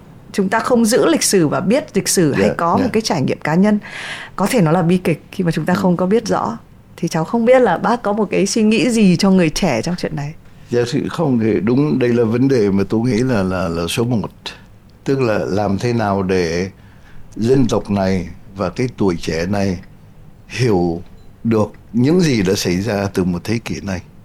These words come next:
Speaker 2: Đây là một cái điều mà, mà hiện nay là đấy, như tôi nói là không có một cái cuốn sách nào cho chúng ta hiểu đó. Thế nhưng mà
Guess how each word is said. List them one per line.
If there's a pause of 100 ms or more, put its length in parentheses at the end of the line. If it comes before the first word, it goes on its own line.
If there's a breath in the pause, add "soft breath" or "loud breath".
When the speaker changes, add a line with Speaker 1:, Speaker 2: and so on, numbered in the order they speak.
(260)
Speaker 2:
Đây
là
một
cái
điều (800 loud breath)
mà,
mà
hiện
nay
là
đấy,
như
tôi
nói
là
không
có
một
cái (640)
cuốn
sách
nào
cho (320)
chúng
ta
hiểu (120)
đó. (760 loud breath)
Thế
nhưng
mà